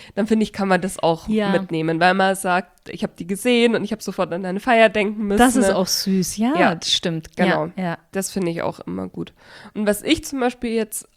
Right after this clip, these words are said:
Speaker 1: auch angefangen hab, immer so ein, zwei Fläschchen auch bei uns daheim zu haben, als eben so Backup oder wenn man mal spontan irgendwo eingeladen ist, ähm, zum Beispiel Olivenöl,
Speaker 2: Mhm.
Speaker 1: was man selber verfeinert hat, entweder mit Chili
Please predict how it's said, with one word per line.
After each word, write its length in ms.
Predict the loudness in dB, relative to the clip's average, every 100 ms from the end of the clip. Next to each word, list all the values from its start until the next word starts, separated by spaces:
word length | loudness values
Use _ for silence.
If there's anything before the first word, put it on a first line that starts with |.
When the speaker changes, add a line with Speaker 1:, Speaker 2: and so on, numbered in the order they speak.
| _
Speaker 1:
auch 240 | -4 -2 -4
angefangen 680 | -4 -2 -4 -4 -8 -6 -6
hab, 240 | -6 -8 -4
immer 300 | 0 2 0
so 440 | 0 -2 0 0 -4 -12 _ -2
ein, 180 | -2
zwei 180 | 0 -4
Fläschchen 680 | -2 -4 -4 -4 -4 -4 -6 _
auch 140 | -8 -4
bei 160 | -4
uns 240 | -4 -4 -6
daheim 280 | -6 -6
zu 200 | -8 -8
haben, 240 | -2 -2 0
als 400 | -2 -2 -6 -10 _ _ _ -4
eben 300 | -4 -4 -6
so 160 | -12 -12
Backup 560 | -4 -4 -2 -2 -2
oder 300 | -2 -4 -6 -8
wenn 140 | -6 -4
man 120 | -2
mal 120 | -4
spontan 440 | -6 -12 -4 -2
irgendwo 200 | -2 -2
eingeladen 540 | -2 -2 -2 -2 -4 -4
ist, 180 | -10 -10 -20 -20 -20 _
ähm, 500 | -2 0 0 -2 -8 -10
zum 140 | -8
Beispiel 260 | -6 -4 -4
Olivenöl, 760 | 0 0 2 0 -2 -2 0 -2 0
Speaker 2:
Mhm. 400 | 0 2 0 -2 _
Speaker 1:
was 200 | -2 2
man 160 | 0 4
selber 280 | 4 4
verfeinert 540 | 0 -4 -2 -2 -2 -6
hat, 140 | -8
entweder 320 | -8 -6 -8
mit 140 | -8 -6
Chili 600 | 0 2 4 2 2